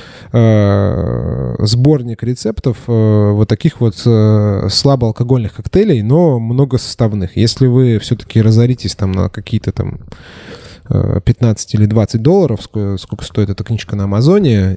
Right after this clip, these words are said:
и если у вас есть английский язык, вы вообще не пожалеете, потому что там больше пятидесяти рецептов, э, прикольных, э, слабоалкогольных коктейлей, которые не выглядят как, э, э, сок с, э, бухлом в бокале,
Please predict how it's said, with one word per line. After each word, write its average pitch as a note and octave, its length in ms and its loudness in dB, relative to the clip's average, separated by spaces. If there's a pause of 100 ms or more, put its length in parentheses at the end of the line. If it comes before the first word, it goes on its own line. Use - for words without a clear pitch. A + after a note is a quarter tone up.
и A2 60 -2
если G2 580 0
у - 40 0
вас F#2 140 0
есть G#2+ 140 -2
английский G#2+ 340 0
язык, E3 240 2
вы C3+ 220 2
вообще A#2 340 0
не A#2+ 480 2 (600)
пожалеете, C3+ 640 2
потому A2 240 -4
что - 120 -12
там C3+ 220 0
больше C3+ 260 2
пятидесяти A#2+ 460 -4
рецептов, A2+ 480 0 (100)
э, G2+ 540 0
прикольных, C3+ 640 0
э, G2+ 380 -8
слабоалкогольных A2 1160 0
коктейлей, D#3+ 500 0
которые C3 380 2
не C#3+ 140 4
выглядят C3+ 540 0
как, G#2+ 320 0
э, G2+ 380 4 (540)
э, G2 580 -2
сок - 460 0
с, - 240 -4
э, F2+ 920 0
бухлом G#2+ 1000 0
в G#2 120 -4
бокале, G2+ 520 0